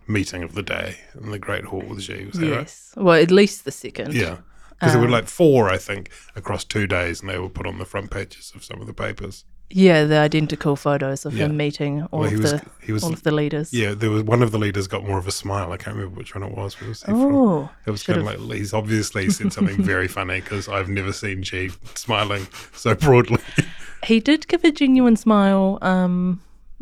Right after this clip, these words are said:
Speaker 2: to Hipkins during the opening remarks.
Speaker 1: Uh-huh.
Speaker 2: Like a,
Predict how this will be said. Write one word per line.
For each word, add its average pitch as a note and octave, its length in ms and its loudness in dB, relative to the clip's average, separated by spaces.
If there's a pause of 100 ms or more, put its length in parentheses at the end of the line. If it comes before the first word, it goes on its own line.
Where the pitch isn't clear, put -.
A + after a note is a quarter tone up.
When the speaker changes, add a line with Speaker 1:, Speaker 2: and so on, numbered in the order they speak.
Speaker 2:
to F#3+ 100 -2
Hipkins F3+ 500 0
during F3 420 2
the E3 320 0 (540)
opening E3+ 340 4
remarks. D3+ 460 -2
Speaker 1:
Uh-huh. G2+ 220 4 (240)
Speaker 2:
Like D#3+ 180 4
a, D#3 240 6